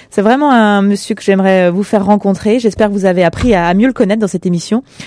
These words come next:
En tous les cas, euh, j'espère que vous irez à la rencontre de ses livres et de ses films. Alors, dans, dans, dans ces, dans ces D V D, on part souvent dans des îles.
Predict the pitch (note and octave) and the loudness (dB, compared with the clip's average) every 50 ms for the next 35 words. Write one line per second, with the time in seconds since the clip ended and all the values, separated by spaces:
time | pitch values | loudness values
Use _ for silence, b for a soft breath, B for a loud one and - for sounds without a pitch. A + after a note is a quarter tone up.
0 | B A#3 - G3 - A3 G3+ G#3 G#3 - B3+ A#3+ A3 G3 F3+ F3 F3 E3 F3 - | B -6 -4 -2 0 2 2 2 2 0 2 2 4 4 4 2 2 0 -2 -4
1 | - G#3 G3 F3 F3 F#3 E3 E3 F#3 F#3 F#3 G3 F#3+ E3+ E3 D#3+ D3+ E3+ - - | -4 -4 -4 -2 -4 -4 -2 0 0 2 2 2 2 2 0 0 -2 -2 -2 0
2 | G3 F3+ F3 - - F3+ F3+ G3+ A3 A#3 G#3 F#3+ F#3 G3 G3+ - - - A#3 - | 0 0 0 0 2 2 4 6 4 4 2 2 2 0 0 0 0 0 0 -2
3 | - - F3+ F#3 A#3 A3+ E3 C#3+ B B B B B B B - A#3+ C4+ C4 - | 0 -2 -2 0 0 0 -2 -2 B B B B B B B 0 0 0 0 0
4 | - G#3 G3+ B3+ C#4 C#4 B3 G3+ G#3+ A#3 A3+ G#3+ G#3 G3+ F#3+ F3+ A3 A#3 A#3 - | -2 -2 0 0 0 0 -2 -2 0 2 2 2 2 0 0 0 -2 -2 -2 -4
5 | - A3 G#3 F#3+ F3+ E3 F3+ F3 E3 - F3+ E3+ G#3 G#3+ G3 G#3+ G#3 F3+ F#3+ A3 | -2 0 0 0 0 0 -2 -2 -2 -2 0 2 2 4 4 2 2 2 0 0
6 | C4+ E4+ B B B B B B B - - - B3 A#3+ - - E4+ D#4+ - - | -2 -2 B B B B B B B -14 -6 -2 -2 0 0 0 -2 -4 -4 -4
7 | - A3 G3 B3+ D4 C#4 A3 F#3+ F#3+ F3+ G3+ G3+ F#3 F3 G3 G3 G3+ G3 E3+ D3+ | -4 -2 0 0 0 2 2 2 2 2 2 2 2 2 2 2 2 0 -2 -4
8 | C#3+ | -6